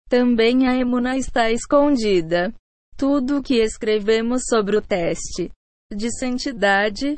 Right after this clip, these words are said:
que é o principal desafio de uma pessoa e a chave para sua correção da alma, pode-se dizer sobre emuná, que é oração. Então,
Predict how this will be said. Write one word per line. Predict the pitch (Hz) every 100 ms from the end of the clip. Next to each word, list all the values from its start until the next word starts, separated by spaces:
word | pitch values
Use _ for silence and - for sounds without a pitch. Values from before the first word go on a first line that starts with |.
| -
que | 262
é | 262 220
o | 208
principal | - 247 254 226 - 220 226 247
desafio | 202 202 202 208 - - 233 247 240
de | 202 214
uma | 233 233 233
pessoa | 226 208 - 233 226 262 262
e | 262
a | 262 285
chave | - 233 214 247 285
para | - 196 175 170 156 - _ _ _ _ _ _ - - -
sua | 277 277
correção | - 247 226 220 - 247 254
da | 262 262 254
alma, | 226 233 247 247
pode-se | 254 247 254 262 262 262
dizer | 208 214 202 226 254
sobre | - 226 202 208 240
emuná, | 269 277 285 208 190 - _ _ _ -
que | 269 262
é | 240 208
oração. | 202 226 233 254 - 233 190 165 180 - _
Então, | 240 233 240 180 160